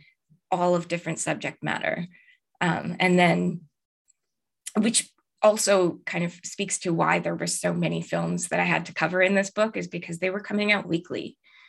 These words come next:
and they were short, and they were, um, formulaic and fairly repetitive. And then the rise of the feature really happens mid nineteen tens.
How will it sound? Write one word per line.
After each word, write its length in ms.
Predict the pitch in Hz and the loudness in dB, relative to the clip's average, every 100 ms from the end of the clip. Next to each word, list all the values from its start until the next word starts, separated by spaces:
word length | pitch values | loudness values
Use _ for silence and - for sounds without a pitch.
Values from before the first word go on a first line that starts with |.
| _ - | _ -2
and 80 | 175 | 0
they 80 | |
were 100 | 170 | 2
short, 460 | 180 - 190 185 - | 0 2 4 4 4
and 140 | 175 175 | 0 0
they 100 | 170 | 0
were, 360 | 165 165 160 - - - _ - | 0 -2 -4 -10 -20 -20 _ -4
um, 500 | 175 160 - - - _ - - - - | -2 -2 -6 -10 -12 _ -20 -20 -20 2
formulaic 760 | 214 226 214 208 247 - - - | 6 8 8 6 4 2 -4 -4
and 320 | 170 180 175 | -2 -2 -4
fairly 400 | - 175 190 208 | -4 0 2 2
repetitive. 800 | 196 202 202 202 226 - - 170 - _ | 0 0 0 -2 -2 -4 -10 -16 -20 _
And 160 | 202 214 | 2 6
then 140 | 202 | 6
the 120 | 202 | 4
rise 300 | 185 196 202 | 4 4 4
of 100 | 202 | 0
the 100 | 190 | -4
feature 540 | 180 190 180 175 170 170 | -6 -8 -6 -4 -4 -2
really 220 | 180 175 170 | 0 0 0
happens 460 | 170 160 160 165 | -2 -2 -4 -2
mid 300 | 165 165 156 | 0 0 -2
nineteen 480 | 165 - - 135 147 | -4 -4 -4 -8 -8
tens. 640 | - - - - - - | -6 -6 -6 -8 -6 -6